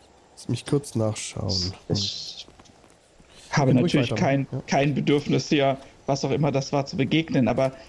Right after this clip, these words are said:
Speaker 2: ich glaube, ich deute so auf einen Busch in ein paar Metern von uns, der so ein Meter zwanzig hoch ist. Ich glaube nicht, dass es sich hier drin versteckt oder so.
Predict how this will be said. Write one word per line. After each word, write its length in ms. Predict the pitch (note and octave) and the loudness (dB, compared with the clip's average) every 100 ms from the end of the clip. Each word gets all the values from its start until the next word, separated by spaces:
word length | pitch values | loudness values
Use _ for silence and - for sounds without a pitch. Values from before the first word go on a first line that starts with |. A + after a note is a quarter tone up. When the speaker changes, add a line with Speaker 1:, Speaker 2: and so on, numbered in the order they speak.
| - - | -20 -4
Speaker 2:
ich 340 | C#3 - - - - | -4 -4 -10 -12 0
glaube, 600 | D3 C#3 D#3 D#3 D3+ D3 - - - - - - - - | 2 4 4 2 2 0 -6 -20 -20 -20 -20 -20 -20 -18
ich 200 | - - | -10 -6
deute 260 | - C#3 B2+ | 0 2 2
so 160 | C#3 A2+ | 2 0
auf 120 | - - - - | -2 -8 -16 0
einen 200 | D#3 C3+ - - | 2 2 -4 2
Busch 580 | E3 E3 - - - - - | 2 2 -6 -8 -10 -10 -2
in 120 | D#3+ | 0
ein 60 | C#3 | 2
paar 180 | F#3 | 2
Metern 340 | C#3+ D#3 E3 D#3 | 2 2 2 0
von 180 | E3+ B2+ | -2 0
uns, 220 | D#3+ D#3+ | 0 2
der 160 | C#3+ | 2
so 320 | C#3 B2+ C3 C#3+ - - - - - - | 2 2 2 -2 -10 -20 -20 -20 -20 0
ein 100 | - | 4
Meter 280 | C#3+ D#3 C#3 | 6 4 2
zwanzig 420 | - D3 E3 D3 | 0 0 0 0
hoch 160 | - C#3+ | 2 2
ist. 200 | E3 - - - - | -2 -4 -18 -20 -20
Ich 100 | - - - | -20 -20 -18
glaube 320 | - B2+ C3 D3+ | -4 0 4 4
nicht, 200 | D3 D3+ | 4 2
dass 140 | - | 0
es 120 | D#3+ | -2
sich 120 | F3+ | -2
hier 140 | - E3 | 0 0
drin 160 | D3 | 0
versteckt 480 | C3 D3+ - F3 - | -2 -2 0 -2 0
oder 200 | B2 C3+ | 0 0
so. 300 | D3 C#3 C#3 | 2 2 0